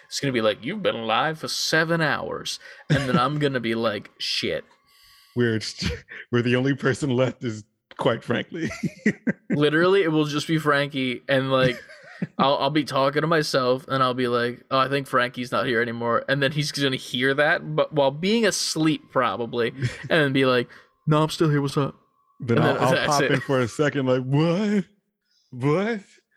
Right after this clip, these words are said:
Speaker 2: And then
Speaker 1: No,
Speaker 2: Frankie
Speaker 1: you won't even
Speaker 2: immediately
Speaker 1: pop in like,
Speaker 2: attacks me.
Speaker 1: "What?" You're gonna be like, "Oh, I'm still awake." <laughs>
Speaker 2: <laughs>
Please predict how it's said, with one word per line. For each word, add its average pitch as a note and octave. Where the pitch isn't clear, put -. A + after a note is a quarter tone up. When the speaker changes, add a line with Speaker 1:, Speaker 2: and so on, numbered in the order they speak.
Speaker 2:
And C3
then C3+
Speaker 1:
No, A#2+
Speaker 2:
Frankie D3+
Speaker 1:
you A3+
won't D#4+
even A3
Speaker 2:
immediately C3
Speaker 1:
pop D#3+
in G3
like, C3+
Speaker 2:
attacks C#3
me. B2
Speaker 1:
"What?" C3
You're D3
gonna D3+
be D3
like, D3
"Oh, G3
I'm F#3
still G3+
awake." F3
<laughs> -
Speaker 2:
<laughs> -